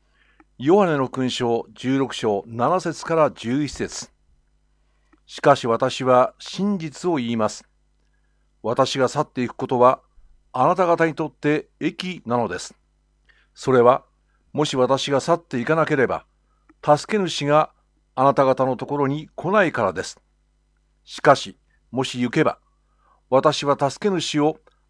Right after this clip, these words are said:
あなた方のところに遣わします。その方が来ると、罪について、義について、裁きについて、世にその誤りを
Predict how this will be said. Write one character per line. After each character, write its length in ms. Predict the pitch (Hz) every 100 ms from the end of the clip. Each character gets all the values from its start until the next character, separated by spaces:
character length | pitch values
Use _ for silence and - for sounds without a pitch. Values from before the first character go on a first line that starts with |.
| _
あ 120 | - 127
な 100 | 170
た 100 | 190
方 220 | 170 165
の 100 | 160
と 100 | 151
こ 100 | 151
ろ 100 | 143
に 200 | 165 - _ -
遣 100 | 135
わ 100 | 127
し 100 | -
ま 100 | 113
す。 180 | - - _ _ _ _ _ _ _ _ _ _
そ 240 | - -
の 100 | 185
方 220 | 190 190 170
が 120 | 127
来 100 | 143
る 100 | 117
と、 140 | - - _ _ _ _ _ _ _
罪 300 | - 151 127
に 120 | 104
つ 140 | - 143
い 100 | -
て、 160 | - _ _ _ _ _
義 200 | 101 156
に 140 | 160
つ 140 | 107 156
い 120 | 120
て、 140 | - - _ _ _ _
裁 260 | - - 185 170
き 100 | 147
に 100 | 127
つ 160 | -
い 100 | 139
て、 240 | 107 147 - _ _ _ _ _ _ _
世 200 | 120 147
に 160 | 110 - _ _
そ 180 | - 139
の 180 | 139 131
誤 300 | 135 190 196
り 160 | 180
を 220 | 170 175